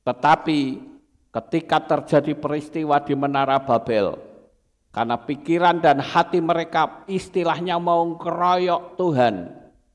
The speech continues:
maka Tuhan ubahkan mulut mereka, sehingga muncul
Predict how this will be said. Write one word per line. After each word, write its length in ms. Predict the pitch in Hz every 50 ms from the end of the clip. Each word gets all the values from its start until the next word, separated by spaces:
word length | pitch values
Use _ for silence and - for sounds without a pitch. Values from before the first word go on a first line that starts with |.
| _ _ _ _ _ _ _ _ _
maka 320 | 113 117 113 - 120 117 -
Tuhan 560 | - 151 147 139 139 131 127 127 123 117 - - - - - - _ _ _ _
ubahkan 1040 | 175 151 - - - - 160 143 - - - - 160 156 139 127 120 117 104 - -
mulut 560 | 131 135 139 147 151 156 156 156 151 151 151
mereka, 640 | 151 147 151 151 147 - - - - 107 82 - - _ _ _ _ _ _ _ _
sehingga 320 | - 139 131 127 127 120 131
muncul 560 | 151 165 165 160 - - 180 170 165 160